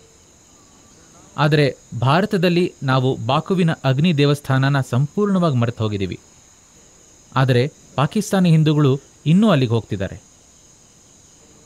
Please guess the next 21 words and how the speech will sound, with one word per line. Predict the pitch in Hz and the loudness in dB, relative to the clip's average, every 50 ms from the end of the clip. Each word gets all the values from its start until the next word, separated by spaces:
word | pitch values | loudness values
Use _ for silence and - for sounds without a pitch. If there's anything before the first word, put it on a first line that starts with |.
| _ _ _ _ _ _ - - - - - - | _ _ _ _ _ _ -20 -20 -20 -18 -8 -2
ನೂರ | 123 151 180 208 220 220 | 0 2 2 2 2 0
ಅರವತ್ನಾಲ್ಕು | - - 139 151 156 170 160 - - 127 139 165 180 - - | 0 0 0 0 0 0 -2 -2 -2 -2 -2 -2 -2 -2 -4
ಜನ | 123 123 131 131 | -2 -2 0 0
ಅಲ್ಲಿ | 123 117 107 | 0 0 -2
ಬಂದಿದ್ರು. | 101 107 101 98 95 92 95 90 - - - - - _ _ _ - | -2 -4 -4 -4 -4 -6 -8 -12 -12 -18 -20 -20 -20 _ _ _ -6
ಆ | - 131 131 | -4 -2 0
ದಿನ | 123 131 131 123 120 175 - _ - - _ _ - _ _ _ _ _ _ _ _ _ _ _ _ _ _ - - _ _ _ - - | 0 0 0 0 0 -2 -6 _ -20 -20 _ _ -20 _ _ _ _ _ _ _ _ _ _ _ _ _ _ -20 -20 _ _ _ -8 -4
ನಾನು | 120 123 135 139 135 123 127 143 151 - _ - - - _ - 127 | 0 0 2 2 2 2 2 0 -2 -6 _ -18 -20 -16 _ -2 2
ನೂರ | 131 151 170 185 196 196 190 | 2 4 4 4 4 2 2
ಅರವತ್ನಾಲ್ಕು | 175 - - 139 139 151 151 - - - - 135 131 139 151 156 156 156 - 135 | 0 0 0 0 2 2 2 0 0 -2 -2 -2 0 2 2 2 0 -2 -4 -6
ಫೋಟೋ | - - 139 135 151 175 | -2 -2 -2 0 0 -2
ತೆಗೆಸ್ಕೋಬೇಕಾಯ್ತು | 165 - 127 127 - - 127 110 113 - - 98 95 - 104 | -2 -2 -2 -2 -2 -2 -4 -2 -2 -2 -4 -4 -6 -6 -8
ಪ್ರತಿಯೊಬ್ಬರ | - - 117 120 117 - 160 160 151 151 - | -6 -2 -2 -2 0 0 0 0 0 0 0
ಜೊತೆನೂ. | 165 156 156 - 147 135 120 - - - - - - - - - - - - - - - - - - - - - - - - | 0 0 0 0 0 0 0 -2 -6 -10 -16 -14 -14 -12 -12 -10 -10 -8 -6 -6 -6 -6 -6 -6 -6 -6 -6 -6 -6 -4 -2
ಆಮೇಲೆ | 104 120 143 160 165 156 147 135 120 107 | 0 2 2 2 2 2 2 2 2 0
ಕುಟುಂಬದ | - _ - 147 - - 170 151 139 127 | -2 _ -6 -4 -2 0 0 0 0 0
ಜೊತೆ, | 123 113 117 110 - 113 110 107 - - - - | 0 -2 -2 -2 0 0 0 0 -2 -6 -6 -2
ಸ್ನೇಹಿತರ | 139 143 160 165 175 - 160 135 | 0 2 2 2 2 2 0 0
ಜೊತೆ | 123 127 120 - 120 | 0 0 0 0 0
ಅಂತ | 117 117 - 120 | 0 0 0 0
ಹೇಳಿ | 113 117 127 139 131 120 127 | 0 2 2 2 0 0 -2